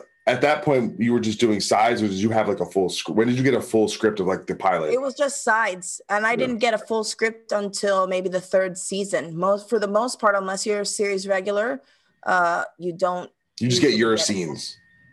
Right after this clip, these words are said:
Speaker 2: You just get your scenes, correct.
Speaker 1: So
Speaker 2: Um, unless it's, uh, for example, when I had a flashback episode, when it's your backstory, then you'll get the entire script for the, for the most part. Or you can request it, but because we were so, we were the hugest cast in television,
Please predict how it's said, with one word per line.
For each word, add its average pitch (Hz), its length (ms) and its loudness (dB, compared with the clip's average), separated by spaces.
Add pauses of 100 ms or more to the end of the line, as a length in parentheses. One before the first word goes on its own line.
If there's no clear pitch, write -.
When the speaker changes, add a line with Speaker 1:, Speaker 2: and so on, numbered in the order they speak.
(420)
Speaker 2:
You 202 100 -4
just 196 220 -2
get 208 120 2
your 185 160 0
scenes, 175 520 -4
correct. - 600 -2 (360)
Speaker 1:
So 143 320 4
Speaker 2:
Um, 123 160 0
unless 190 420 -4
it's, 220 240 -4
uh, 202 260 2
for 196 180 0
example, 196 440 2
when 190 160 2
I 180 80 2
had 196 140 0
a 180 40 -6
flashback 190 760 0
episode, 214 640 -2
when 196 140 -2
it's 180 160 -8
your 196 140 0
backstory, 208 680 0
then 196 180 2
you'll 190 160 0
get 185 220 -2
the 175 100 -4
entire 170 480 -2
script - 640 -2
for - 140 0
the, 170 180 -2 (140)
for 180 100 -2
the 165 60 -6
most 170 260 -6
part. 170 280 -2 (540)
Or 165 80 0
you 165 120 0
can 190 160 -2
request 180 420 -2
it, 190 80 -4
but 190 340 -6
because 220 380 -2
we 214 140 0
were 208 80 2
so, - 180 -4
we 226 160 -2
were 220 160 0
the 196 60 -6
hugest 208 500 -4
cast 196 300 -2
in 175 100 -4
television, 208 800 -2